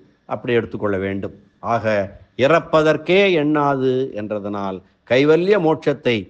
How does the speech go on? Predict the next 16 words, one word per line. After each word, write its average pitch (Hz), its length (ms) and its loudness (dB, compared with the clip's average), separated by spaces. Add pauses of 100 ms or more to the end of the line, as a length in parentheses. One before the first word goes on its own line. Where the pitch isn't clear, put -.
(280)
புருஷார்த்தமாக 147 840 0
வேண்டுபவர்களுக்கு 123 920 -2
கொடுக்க 147 400 -2
வல்லவனான 135 600 0
எம்பெருமான், 98 640 -6 (400)
இப்போது 147 480 2
என்னை 143 280 0
இந்த 135 220 -2
படுகொலியிலே 160 720 0
வீழ்த்த 170 360 -2
நினைக்க 139 360 -6
மாட்டான் 127 580 -6 (260)
என்பதாகும். 95 640 -12 (600)
இப்படிப்பட்ட 220 640 0
உபகாரத்திற்கு 190 760 2
மேலே 135 340 2